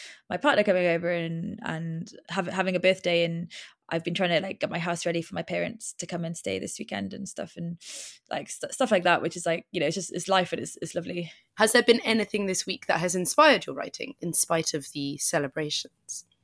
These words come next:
Speaker 1: I think birthdays are always a quite a reflective time, aren't they? Like, having a little bit of a think about, I don't know, my li-, my life, and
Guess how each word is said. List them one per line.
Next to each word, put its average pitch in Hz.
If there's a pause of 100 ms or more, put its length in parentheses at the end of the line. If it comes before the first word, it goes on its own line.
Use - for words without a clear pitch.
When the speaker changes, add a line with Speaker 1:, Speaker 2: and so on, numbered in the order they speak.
(140)
Speaker 1:
I 254
think 254
birthdays 294
are 254
always 226
a 220
quite 233
a -
reflective 208
time, 185
aren't -
they? 180
Like, 190
having 202
a 202
little 185
bit 190
of 180
a 185
think 190
about, 175 (640)
I 185
don't 190
know, 185
my 190
li-, 190
my 180
life, 185
and 175